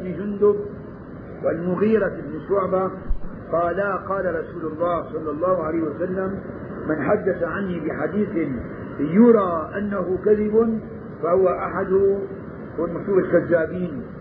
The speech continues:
وإذا هو بمسلم: 'الكاذبين أو الكاذبين'".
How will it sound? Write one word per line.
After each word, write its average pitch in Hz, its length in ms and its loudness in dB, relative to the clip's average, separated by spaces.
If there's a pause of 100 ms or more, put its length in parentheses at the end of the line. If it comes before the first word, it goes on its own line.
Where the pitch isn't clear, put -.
(400)
وإذا 165 200 -2
هو 185 140 2
بمسلم: 196 720 6 (420)
'الكاذبين 202 1040 -2
أو 214 300 0
الكاذبين'". 196 1160 -2